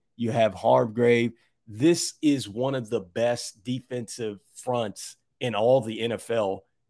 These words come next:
and that's San Francisco and what they have. Um, next up, we cannot talk about the forty-niners defense without talking about Fred Warner. I think Fred Warner is,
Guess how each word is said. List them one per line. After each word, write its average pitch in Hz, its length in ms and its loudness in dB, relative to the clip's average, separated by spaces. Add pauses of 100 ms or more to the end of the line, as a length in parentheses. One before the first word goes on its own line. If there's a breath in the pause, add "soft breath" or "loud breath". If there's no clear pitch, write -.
(120)
and 113 160 -4
that's 110 200 -2
San 117 180 -2
Francisco 107 480 -8
and 98 100 -6
what 101 180 -6
they 101 120 -8
have. 90 340 -6 (460)
Um, 110 380 -2 (100)
next 175 380 4
up, 98 240 -2 (560)
we 131 180 0
cannot 135 640 0
talk 151 220 -2
about 135 260 0
the 120 80 -12
forty-niners 113 640 -6
defense 110 480 -6
without 107 560 -4
talking 104 380 -4
about 90 340 -4
Fred 95 220 -4
Warner. 127 480 2 (200 soft breath)
I 104 100 0
think 113 220 -2
Fred 127 280 -4
Warner 120 420 -2
is, 104 500 -8